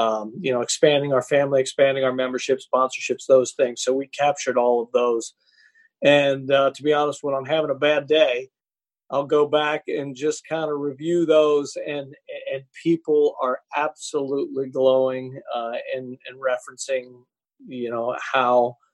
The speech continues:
wonderful this content is for them, for their family. Some that have come in from nursing homes, when nursing homes, you know, they couldn't get visitors from anyone,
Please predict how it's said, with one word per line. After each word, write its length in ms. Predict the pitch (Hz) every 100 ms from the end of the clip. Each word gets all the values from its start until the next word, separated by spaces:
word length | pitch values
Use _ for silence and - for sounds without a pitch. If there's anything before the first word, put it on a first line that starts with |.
| _ _
wonderful 640 | 127 131 139 139 131 131 131
this 220 | 123 -
content 580 | - 127 123 - 123 123
is 280 | 127 120
for 160 | - 123
them, 340 | 123 120 120
for 160 | 123 123
their 140 | 107
family. 680 | - 127 123 123 123 123 123 120
Some 400 | 110 - 131 127
that 60 | 120
have 160 | 113 -
come 140 | 131 127
in 120 | 123
from 200 | 117 117
nursing 360 | 123 127 131
homes, 340 | 131 135 135 127
when 180 | 113 107
nursing 360 | 120 131 139
homes, 320 | 127 131 120 - _ _ _ -
you 80 | 127
know, 220 | 113 143 - -
they 140 | 117 123
couldn't 240 | - 131
get 180 | 123 107
visitors 480 | 135 139 131 135 131
from 180 | - 135
anyone, 500 | 139 139 135 135